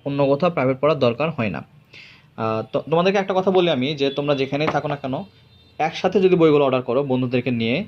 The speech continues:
সেই ক্ষেত্রে তোমাদের, আহ, কস্টিংটা অনেক, অনেক কম পড়ে। দেখো, এই যে একটা পার্সেল তোমাদেরকে দেখাই, এই যে একটা পার্সেল, এই পার্সেলটা একটা, একটা বইয়ের জন্য, ঠিক আছে? এই ক্ষেত্রে কস্টিং পড়ে তিনশো পঞ্চাশ টাকা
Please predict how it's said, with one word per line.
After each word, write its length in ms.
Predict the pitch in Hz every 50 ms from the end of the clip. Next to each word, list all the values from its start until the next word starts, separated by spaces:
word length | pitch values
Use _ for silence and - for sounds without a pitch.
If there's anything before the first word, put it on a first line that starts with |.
| - -
সেই 200 | - - - 147
ক্ষেত্রে 260 | 143 - 147 143 165 160
তোমাদের, 420 | - 139 131 127 117 127 151 202
আহ, 600 | - - - - - - - - - 117 120 120 120 -
কস্টিংটা 440 | - 147 147 - - 175 170 165 175 -
অনেক, 480 | - 165 175 180 185 190 196 190 185 -
অনেক 260 | 160 160 160 160 -
কম 180 | - 139 123
পড়ে। 200 | 113 110 90 - - - - - - - - -
দেখো, 400 | 135 139 - - 165 143 190 - - _ _ -
এই 100 | 143 143
যে 80 | 156
একটা 180 | 160 151 - 156
পার্সেল 360 | - 151 143 - - 151 139
তোমাদেরকে 320 | 135 143 135 120 117 117 113
দেখাই, 340 | 113 110 110 - 127 170 - - - - - - - - - - - - - - - - - - - - - - - - - - - - - - - - - - - - - - -
এই 120 | 147 147
যে 80 | 151 165 - -
একটা 260 | 151 143 143 - 139
পার্সেল, 440 | 139 127 120 - - 147 160 254 254 - - - - - - - - - - _ _ _ _ - -
এই 80 | 147 156
পার্সেলটা 440 | 156 170 170 - 196 185 196 180 -
একটা, 400 | 147 147 143 - - 165 165 165 -
একটা 220 | - 147 - 135
বইয়ের 220 | 127 131 131 135 131
জন্য, 300 | 131 120 113 123 156 - - - - - _ _ -
ঠিক 120 | - 190
আছে? 200 | - - - 127 - - -
এই 120 | 147 156
ক্ষেত্রে 320 | 156 190 180 185 - 202 196
কস্টিং 300 | - 139 127 - 160 151 147
পড়ে 140 | 151 151 147
তিনশো 280 | - 143 131 131 147 143
পঞ্চাশ 300 | - 127 117 117 - 131
টাকা 300 | - - 147 156 185 233